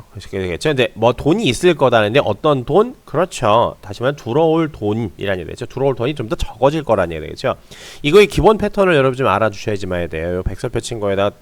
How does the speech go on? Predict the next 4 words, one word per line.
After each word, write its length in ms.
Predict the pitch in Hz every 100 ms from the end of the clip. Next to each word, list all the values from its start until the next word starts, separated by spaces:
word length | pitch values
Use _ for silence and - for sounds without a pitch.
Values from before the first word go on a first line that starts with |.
| -
말씀드리면은 760 | 85 - 98 90 87 131 123 - - - - - - -
대열 340 | 135 165 202
비동사 640 | 196 127 147 180 175 175 151
구문에 760 | - 117 110 107 139 107 76